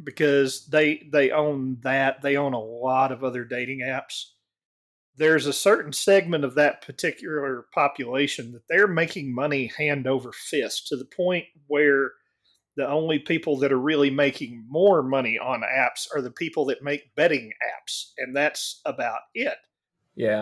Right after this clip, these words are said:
Speaker 1: Um, so
Speaker 2: And it's
Speaker 1: it's
Speaker 2: Match
Speaker 1: like
Speaker 2: Group is what you're thinking of, the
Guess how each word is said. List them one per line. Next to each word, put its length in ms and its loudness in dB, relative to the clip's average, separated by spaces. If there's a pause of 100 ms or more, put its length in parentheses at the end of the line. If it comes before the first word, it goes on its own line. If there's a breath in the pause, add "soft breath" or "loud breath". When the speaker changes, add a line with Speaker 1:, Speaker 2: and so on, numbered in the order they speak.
Speaker 1:
Um, 380 2
so 400 4
Speaker 2:
And 80 0
it's 220 4
Speaker 1:
it's 60 0
Speaker 2:
Match 160 4
Speaker 1:
like 180 4
Speaker 2:
Group 280 -6
is 100 -6
what 160 -2
you're 80 -6
thinking 320 -2
of, 200 -8
the 60 -20